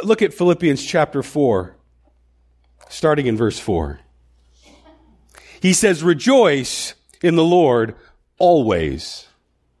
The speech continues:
Again, I will say, "Rejoice."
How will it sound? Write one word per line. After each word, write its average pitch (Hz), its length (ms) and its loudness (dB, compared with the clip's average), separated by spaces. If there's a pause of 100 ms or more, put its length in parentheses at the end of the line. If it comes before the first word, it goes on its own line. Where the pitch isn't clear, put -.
(500)
Again, 147 580 0 (200)
I 135 140 0
will 143 120 2
say, 135 520 -2 (280)
"Rejoice." 117 840 -2